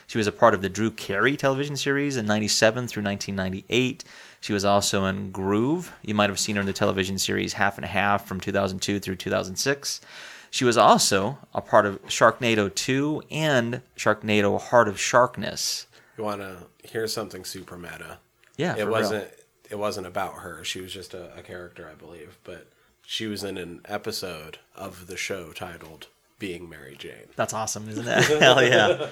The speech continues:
Speaker 1: Super meta. All right, so moving along, we have actor Skeet Ulrich. He plays the role of Chris Hooker. Now, there's a couple of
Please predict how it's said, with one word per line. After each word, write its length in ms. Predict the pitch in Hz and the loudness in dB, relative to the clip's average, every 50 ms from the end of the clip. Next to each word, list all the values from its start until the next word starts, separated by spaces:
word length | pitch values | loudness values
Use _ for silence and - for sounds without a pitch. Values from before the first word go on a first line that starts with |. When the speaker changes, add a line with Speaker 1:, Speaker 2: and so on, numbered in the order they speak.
| - 127 - - | -10 -14 -14 -10
Speaker 1:
Super 340 | - - - 127 104 110 104 | -4 2 2 2 2 2 2
meta. 340 | 107 107 104 98 101 90 87 - - - - - - - - - - _ _ _ _ - - - | 4 4 4 6 4 2 -2 -6 -18 -20 -20 -20 -20 -20 -20 -20 -20 _ _ _ _ -20 -18 -14
All 60 | 90 | -12
right, 240 | 87 - - - - - | -12 -10 -12 -10 -8 -6
so 100 | - - | -6 -4
moving 260 | - 110 117 120 120 | -2 -2 0 2 2
along, 340 | 117 117 117 120 139 170 160 | 2 4 4 4 2 2 0
we 140 | 131 110 | -2 -2
have 340 | 101 101 104 101 101 98 - - | -2 -2 -2 0 0 -2 -2 -2
actor 400 | - 101 104 - - 104 104 101 | -4 -6 -4 -4 -4 -4 -4 -2
Skeet 360 | - - - - 131 127 - - | -4 -4 -4 -4 -6 -6 -6 -6
Ulrich. 400 | - 104 107 110 135 180 208 - | -6 -4 -2 0 0 0 -2 -4
He 100 | - - | -10 -16
plays 400 | - - - 107 107 104 104 101 | -10 -6 -2 -2 0 0 -2 -4
the 80 | 101 104 | -4 -4
role 160 | 101 101 101 | -4 -4 -4
of 100 | 104 101 | -6 -8
Chris 260 | - - - 117 - | -8 -4 -4 -4 -2
Hooker. 420 | - - 110 - - 160 190 208 208 - - - - - - - - - - | 0 -2 -2 -2 0 -2 -2 -4 -4 -10 -20 -20 -20 -20 -20 -20 -14 -6 0
Now, 260 | 117 127 131 127 123 | 2 4 4 6 6
there's 180 | 123 131 139 131 | 8 6 6 6
a 60 | - | 4
couple 340 | - - 247 247 240 165 110 | 0 0 0 4 6 4 4
of 160 | 104 - | 4 0